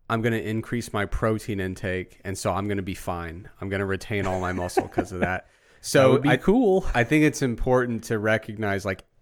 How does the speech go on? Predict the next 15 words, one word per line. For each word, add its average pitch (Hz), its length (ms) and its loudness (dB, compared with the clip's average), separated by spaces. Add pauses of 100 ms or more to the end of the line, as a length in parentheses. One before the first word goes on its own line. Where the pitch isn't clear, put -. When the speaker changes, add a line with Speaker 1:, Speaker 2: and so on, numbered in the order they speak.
(120)
Speaker 1:
every 135 920 2
step - 500 0
that 104 160 0
you 104 140 -2
mentioned, 95 440 -4
every 101 220 -2
proactive 98 640 0
step - 460 -2 (480)
involved 95 680 0 (540)
movement, 113 580 0 (160)
activity, 98 720 -2
Speaker 2:
Yes. 107 100 0
Speaker 1:
training. 98 480 0 (220)
Speaker 2:
Yes. - 280 -8
Speaker 1:
Uh, 104 300 2